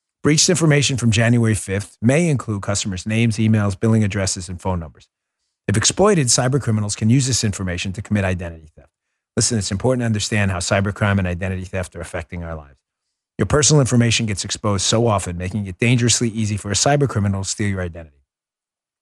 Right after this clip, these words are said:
Protecting your identity can be easy with LifeLock by Norton. I have it. My whole family has it.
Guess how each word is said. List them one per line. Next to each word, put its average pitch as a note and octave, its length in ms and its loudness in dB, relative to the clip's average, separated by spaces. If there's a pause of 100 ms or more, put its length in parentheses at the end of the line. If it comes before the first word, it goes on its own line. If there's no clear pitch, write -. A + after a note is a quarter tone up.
(420)
Protecting D#3+ 380 2
your E3+ 120 6
identity A2+ 460 2
can G#2 160 -2
be G2 260 -4
easy D3+ 320 4
with D#2+ 160 -18
LifeLock F#2 580 -2
by F2 140 -2
Norton. F2 320 -10 (100)
I F#2 140 -2
have G#2 220 4
it. G#2+ 100 -4
My F2+ 80 -14
whole F#2 140 -10
family E2+ 320 -10
has D#2+ 260 -20
it. - 80 -20